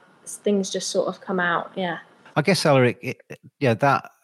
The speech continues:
Speaker 2: being patronised, that's only gonna get better the more women play and the more, more people mix. I mean, I, I go back to racism, but I think one of the biggest problems with racism is that,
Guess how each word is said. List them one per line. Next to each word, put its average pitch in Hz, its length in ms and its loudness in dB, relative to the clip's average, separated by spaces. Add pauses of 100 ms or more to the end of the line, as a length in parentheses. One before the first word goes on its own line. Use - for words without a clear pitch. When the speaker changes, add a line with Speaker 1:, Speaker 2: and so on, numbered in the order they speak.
(300)
Speaker 2:
being 123 180 2
patronised, 101 880 0
that's - 260 0
only 123 300 4
gonna 117 220 2
get 107 280 -2
better 117 340 0
the 104 120 0
more 113 240 4
women 107 320 2
play 113 360 2
and 104 120 0
the 110 60 2
more, 110 380 4
more 117 440 4 (320)
people 113 320 0
mix. 127 440 0
I 113 40 0
mean, 120 120 2
I, 127 160 2 (460)
I 131 60 -6
go 131 160 2
back - 200 0
to 117 100 0
racism, 107 520 2
but 92 100 2
I 110 100 4
think 107 260 -4 (100)
one 120 140 2
of 107 60 2
the 104 60 0
biggest 107 320 -2
problems 104 320 -2
with 101 100 0
racism 98 520 0
is - 280 -2
that, 104 280 2